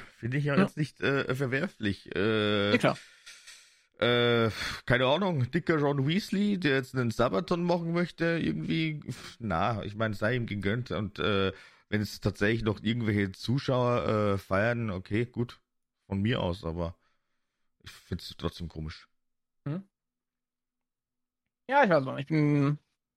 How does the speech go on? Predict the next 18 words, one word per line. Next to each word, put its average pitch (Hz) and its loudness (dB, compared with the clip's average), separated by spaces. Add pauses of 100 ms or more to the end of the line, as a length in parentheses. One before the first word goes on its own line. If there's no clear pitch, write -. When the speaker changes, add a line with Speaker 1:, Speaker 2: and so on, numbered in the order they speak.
(220)
Speaker 2:
eh 165 6
kein 175 6
so 131 0
riesiger 151 6
Fan 151 4
von 143 2
Sabatons. 147 0
Ich - -16
glaube, 131 0 (1400)
die 139 4
Leute 135 4
können's 123 2
machen, 139 4
mir 135 4
ist 131 -6
es - -8
egal, 117 -2
ne? 170 -4